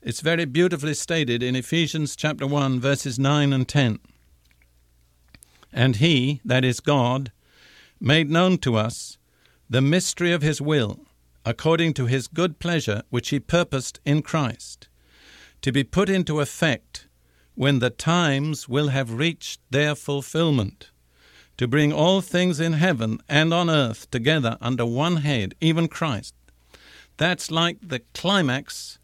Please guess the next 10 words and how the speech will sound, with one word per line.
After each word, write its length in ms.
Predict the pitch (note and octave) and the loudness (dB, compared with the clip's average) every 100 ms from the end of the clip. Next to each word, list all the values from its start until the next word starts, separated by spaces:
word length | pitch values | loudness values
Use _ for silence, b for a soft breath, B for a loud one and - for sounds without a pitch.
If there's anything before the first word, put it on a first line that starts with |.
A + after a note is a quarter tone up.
| _ _ _ _ _ | _ _ _ _ _
of 280 | C#3 C#3 C3 | -2 -2 -2
the, 360 | C#3+ C#3 C#3 | -2 0 -2
uh, 100 | C3+ B2 _ _ | -2 -4 _ _
symphony. 680 | - - F#3+ - G2+ E2 - _ _ _ _ b b b b b b | -12 -2 -2 0 -8 -8 -16 _ _ _ _ b b b b b b
It's 320 | D3 C#3+ - | -6 -6 -6
the 120 | - | -4
bringing 400 | A2+ B2+ E3+ F3 | -2 0 2 2
together 460 | E3 D3+ D#3+ D#3 C#3+ | 0 0 0 2 0
of 140 | C#3 - | -2 -4
everything 880 | D3 G3 F3+ C3 - B2+ C3+ D3+ | 0 2 2 -2 -4 -6 -6 -8